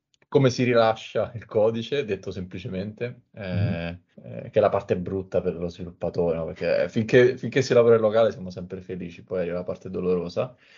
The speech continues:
Speaker 1: E, ehm, se puoi iniziare a dirci, cioè, co-, una volta chiuso uno sviluppo o qualcosa di sviluppo in locale,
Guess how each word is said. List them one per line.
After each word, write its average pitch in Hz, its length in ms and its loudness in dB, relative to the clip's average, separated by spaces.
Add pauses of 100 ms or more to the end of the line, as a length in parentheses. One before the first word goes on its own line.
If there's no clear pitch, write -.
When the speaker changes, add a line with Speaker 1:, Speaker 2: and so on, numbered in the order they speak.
(240)
Speaker 1:
E, 131 420 4 (320)
ehm, 107 920 4 (360)
se 127 260 -4
puoi 240 180 8
iniziare 139 340 4
a - 20 2
dirci, 131 600 -6 (340)
cioè, - 200 -10 (160)
co-, - 280 -6 (320)
una 135 180 2
volta 190 360 4
chiuso 151 220 -6
uno 151 120 -2
sviluppo 170 560 -2
o 180 340 8
qualcosa 123 340 -2
di 127 60 0
sviluppo 127 340 -4
in 131 60 0
locale, 151 640 2